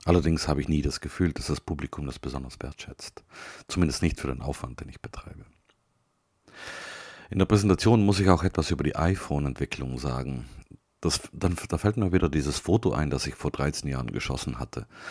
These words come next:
Mein erstes Smartphone, auf dem ich einen kleinen Apfel stellte. Das ist immerhin mittel-, mittelmäßig lustig. Während ich das Foto in die Präsentation einbaute, fiel mir wieder ein, wo das Foto geschossen wurde. Das war im Google-Hof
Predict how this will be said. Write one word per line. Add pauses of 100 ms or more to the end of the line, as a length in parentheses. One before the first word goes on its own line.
(200)
Mein
erstes
Smartphone,
auf
dem
ich
einen
kleinen
Apfel (180)
stellte. (540)
Das
ist
immerhin (280)
mittel-,
mittelmäßig
lustig. (1200)
Während
ich
das
Foto
in
die
Präsentation
einbaute,
fiel
mir
wieder
ein,
wo
das
Foto
geschossen
wurde. (360)
Das
war
im
Google-Hof